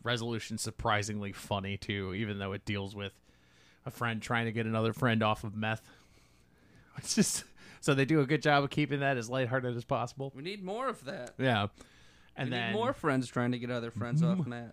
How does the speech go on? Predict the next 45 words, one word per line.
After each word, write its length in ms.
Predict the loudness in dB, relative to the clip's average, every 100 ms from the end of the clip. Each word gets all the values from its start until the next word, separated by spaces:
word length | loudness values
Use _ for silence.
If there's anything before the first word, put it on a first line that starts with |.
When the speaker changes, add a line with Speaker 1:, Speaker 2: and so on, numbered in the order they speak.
| -12
Speaker 2:
meth. 240 | -8 -8 -10 _ _ _ _ _ _ _ _ _
Speaker 1:
Yeah, 340 | 0 2 4 6
I 60 |
agree. 420 | 6 8 8 6 4
I 80 | 0
agree. 380 | -2 -2 -4 -6 -14 _
So 180 | 2 2
if 140 | 4
you 100 | 6
have 140 | 8 6
a 60 |
friend 280 | 6 4 4
that's 140 | 2
on 200 | 2 0
meth, 320 | 0 -2 -4 -10
you 80 | -16
should 120 | -14
show 200 | -4 -2
'em 80 | 0
this 160 | -2
movie 320 | -2 -2 0 -2
and 160 | -4 -8 _ _ _ _ _ _ _ _ _ _ _ _ -20 -14 -4
make 200 | -2 0
sure 180 | 2 2
you 160 | 2 -4 _
cuff 320 | -2 0 0
'em 220 | -4 -6 -6
to 160 | -4 -4
a 40 |
piece 280 | 0 2 2
of 100 | 0
metal 340 | 0 2 0
and 80 | -2
lock 220 | -2 -2 -2
'em 100 | -6
in 80 | -6
a 160 | -8 -12 -20 _ -20 -20 _ -20 -16 -4
dingy 580 | -2 0 -2 -2 -4 -4
house 400 | -4 -4 -4 -10
for 260 | -8 -8
a 80 | -6
week. 300 | -8 -10 -8
Speaker 2:
That 220 | -8 -8
sounds 400 | -6 -4 -4 -6
like 180 | -8 -10